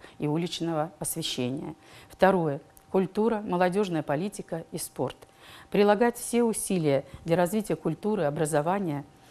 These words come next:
спорта, здравоохранения в рамках существующего законодательства. Принятие муниципальных программ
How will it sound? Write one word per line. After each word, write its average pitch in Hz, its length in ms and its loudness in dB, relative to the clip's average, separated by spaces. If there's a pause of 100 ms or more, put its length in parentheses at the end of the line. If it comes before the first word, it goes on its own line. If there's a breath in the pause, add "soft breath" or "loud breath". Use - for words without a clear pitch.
(320 loud breath)
спорта, 220 500 2
здравоохранения 165 1160 0
в 160 80 -4
рамках 190 340 -2
существующего 160 880 -6
законодательства. 151 920 -4 (400 loud breath)
Принятие 208 480 0
муниципальных 185 720 0
программ 175 440 -2